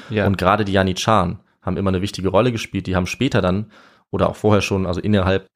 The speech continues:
Speaker 2: oder auch insgesamt in der Geschichte des Osmanischen Reichs oftmals auch Herrscher zum Beispiel entmachtet.
Speaker 1: Genau, das wollte ich, wollte ich noch erwähnen, dass die Janitscharen ja irgendwann, äh, im achtzehnten, neunzehnten Jahrhundert dann auch ein richtiges Problem wurden,
Speaker 2: Genau.
Speaker 1: weil sie sich so ein bisschen verselbstständigt haben als, äh,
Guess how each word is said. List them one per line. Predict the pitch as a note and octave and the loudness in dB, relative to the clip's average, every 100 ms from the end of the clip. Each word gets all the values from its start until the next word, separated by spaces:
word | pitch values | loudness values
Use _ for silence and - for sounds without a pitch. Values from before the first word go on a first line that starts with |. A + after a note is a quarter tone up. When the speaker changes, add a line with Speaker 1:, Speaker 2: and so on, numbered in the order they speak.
| - | -6
Speaker 2:
oder | F#2+ | -4
auch | F2+ | -2
insgesamt | A#2 A#2+ G#2+ G2+ | -2 0 2 2
in | F#2+ | 2
der | F#2+ | 0
Geschichte | F#2 G#2+ G#2+ | -2 -2 -2
des | F#2+ | -4
Osmanischen | F#2 F#2+ G2 F#2+ | -2 0 2 0
Reichs | F#2+ F#2 G2 - | -2 -2 -2 -2
oftmals | F#2+ G#2+ - G2+ G2 - | -2 -2 -2 0 2 0
auch | - F2+ | -2 -2
Herrscher | - F#2+ G2+ G2 | 0 0 0 -2
zum | - | -2
Beispiel | F2+ F2 F#2+ | -2 -2 -2
entmachtet. | F2 F#2 G#2+ - E2+ - - - - - - | -2 0 -2 -2 -6 -6 -14 -20 -20 -20 -6
Speaker 1:
Genau, | A2+ | -2
das | G#2 - | 0 2
wollte | G#2+ G#2+ | 0 0
ich, | G2 - - - - | -8 -12 -18 -20 -10
wollte | G#2+ G2+ | -6 -6
ich | - | -4
noch | G#2 | -2
erwähnen, | G2 G#2 G#2 | 0 0 0
dass | - | 0
die | |
Janitscharen | G#2 G2+ - G#2 G#2+ | 0 0 0 2 4
ja | G#2 | 2
irgendwann, | A2 A2+ A#2+ - G2+ G#2 | 2 2 0 -2 -2 -2
äh, | G#2 G#2 | -4 -6
im | G#2 A2 | -6 -8
achtzehnten, | - - G#2 G2+ | -4 -2 0 0
neunzehnten | A2+ B2+ F#2+ | 0 -2 -4
Jahrhundert | F#2 G2 F#2+ | -4 -2 -2
dann | F#2+ F2+ | -4 -4
auch | F#2+ F#2+ - _ - _ - | -6 -8 -12 _ -20 _ -4
ein | G#2 | -2
richtiges | G#2 - G2+ - | 0 0 -2 -2
Problem | - G2 G2+ A2 G2+ | -2 0 4 4 2
wurden, | F2+ F2+ F#2 | 0 -2 2
Speaker 2:
Genau. | F#2+ F#2 | 4 4
Speaker 1:
weil | F2+ | 4
sie | F#2 | 0
sich | - | -2
so | |
ein | G2+ | -2
bisschen | G#2 - G2+ | 0 -2 0
verselbstständigt | G2+ G2 G#2+ - - F#2 F#2 - | 0 0 -2 -4 -4 -4 -4 -4
haben | F#2 F#2 | -4 -4
als, | F#2 F#2 - | -4 -6 -8
äh, | - A2 G#2+ | -8 -10 -10